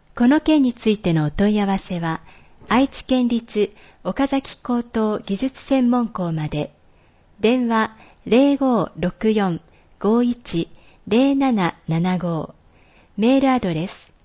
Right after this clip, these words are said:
オーケーエーゼットエーケーアイハイフンエスイーエヌ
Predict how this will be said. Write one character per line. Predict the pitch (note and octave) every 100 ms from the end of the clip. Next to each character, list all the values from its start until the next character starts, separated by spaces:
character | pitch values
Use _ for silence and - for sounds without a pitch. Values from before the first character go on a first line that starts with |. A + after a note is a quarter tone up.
| _ _ _ _ -
オ | C4+ A#3+ -
ー | - _
ケ | - B3 B3
ー |
エ | A#3+ A3
ー | - - - -
ゼ | G3
ッ | - -
ト | B3+
エ | B3
ー | A#3 F#3 - _ -
ケ | A#3 A#3+
ー | A#3
ア | A3+
イ | G3+ - - _
ハ | - C4
イ |
フ | B3 - E3
ン | D#3+ - _ _ _ _
エ | - G#3
ス | - C#4
イ | C4+ C4+ -
ー |
エ | B3
ヌ | F3+ E3